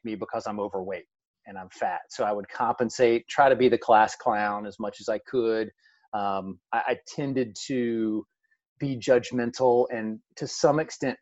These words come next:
pick on other people, because what was happening is my weight, people were picking on me. So it was one of those defense mechanisms that I learned is like, well, if these people are picking on me, I need to find somebody a little weaker, a little less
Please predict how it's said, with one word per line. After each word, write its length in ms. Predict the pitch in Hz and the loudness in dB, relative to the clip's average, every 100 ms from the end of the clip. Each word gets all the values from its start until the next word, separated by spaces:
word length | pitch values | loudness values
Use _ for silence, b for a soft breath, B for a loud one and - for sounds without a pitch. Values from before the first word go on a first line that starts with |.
| _ | _
pick 200 | - 139 | -6 -2
on 160 | 127 120 | 0 0
other 200 | 110 107 - | -2 -2 -2
people, 400 | 175 175 123 110 | -2 4 4 4
because 360 | 120 - 123 - | 0 -4 -4 0
what 180 | 123 | -2
was 140 | 110 - | -2 -10
happening 520 | - 143 135 123 113 | -6 -4 -4 -6 -6
is 140 | 104 | -6
my 200 | 101 104 | -6 -4
weight, 480 | 101 110 156 143 120 _ _ _ _ _ _ _ _ | -4 0 2 2 -4 _ _ _ _ _ _ _ _
people 240 | 170 147 123 | -4 0 2
were 100 | 120 | 2
picking 360 | 160 - 120 | 0 -6 -6
on 180 | 101 101 | -6 -4
me. 240 | 107 82 - _ _ _ _ _ - - | -6 -6 -12 _ _ _ _ _ -18 -2
So 180 | 135 | 0
it 60 | 117 | 0
was 160 | 110 131 | -2 0
one 120 | 127 | 2
of 60 | |
those 220 | 117 113 - | 4 2 0
defense 480 | 107 - 131 - | -6 0 0 0
mechanisms 680 | 117 104 110 107 104 107 101 | -4 -4 -4 -4 -2 -4 -2
that 140 | 113 | -2
I 100 | 98 | -2
learned 460 | 95 135 185 143 107 | -2 -2 -2 -2 -2
is 80 | 104 | -6
like, 160 | 101 | -6
well, 180 | 113 107 - | -8 -8 -10
if 100 | 110 | 0
these 180 | 160 170 | 0 0
people 260 | - 147 117 | -4 -4 -2
are 80 | 107 | -2
picking 260 | - 123 110 | -4 -6 -6
on 160 | 107 | -4
me, 240 | 123 120 - | -2 -2 -4
I 80 | 120 | -4
need 100 | 131 | -2
to 80 | 113 | -2
find 320 | - 110 107 | -4 -8 -8
somebody 500 | - 104 101 98 95 _ b b b - | -8 -4 -4 -4 -6 _ b b b -2
a 60 | |
little 340 | 120 131 117 104 | 0 2 0 0
weaker, 520 | 120 110 113 107 104 | -6 -2 0 0 0
a 60 | |
little 380 | 95 107 104 95 | -4 -4 -4 0
less 420 | 104 101 - - | 2 2 -2 -8